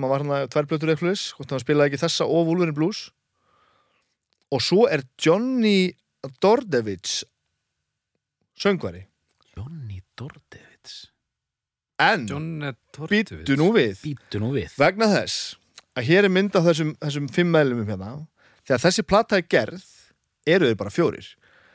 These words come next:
Speaker 1: Það er búið að reka Petrov fyrir að hafa reynt við eða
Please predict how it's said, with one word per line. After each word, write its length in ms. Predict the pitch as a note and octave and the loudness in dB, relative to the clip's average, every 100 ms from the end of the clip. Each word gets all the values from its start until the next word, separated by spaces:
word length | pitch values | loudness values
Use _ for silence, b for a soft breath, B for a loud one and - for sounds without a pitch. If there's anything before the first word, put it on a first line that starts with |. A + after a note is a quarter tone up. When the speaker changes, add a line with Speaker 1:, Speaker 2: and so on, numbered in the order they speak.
| b b b b _ | b b b b _
Speaker 1:
Það 60 | A2+ | -4
er 60 | |
búið 140 | A2+ B2 | 2 6
að 60 | C3+ | 6
reka 240 | F#3 - | 4 0
Petrov 400 | - F#3 B2+ D#3 | -2 0 2 0
fyrir 400 | - D#3 C#3 C#3 | 0 0 2 4
að 80 | C3 | 4
hafa 340 | C#3 C3+ C3+ C3 - - _ _ _ _ - | 4 4 4 4 0 -8 _ _ _ _ -4
reynt 440 | C3+ D#3 D#3 - | 0 0 -2 -4
við 380 | C#3 D3+ D#3+ D3 | 2 4 4 4
eða 280 | C#3 C#3 | 4 4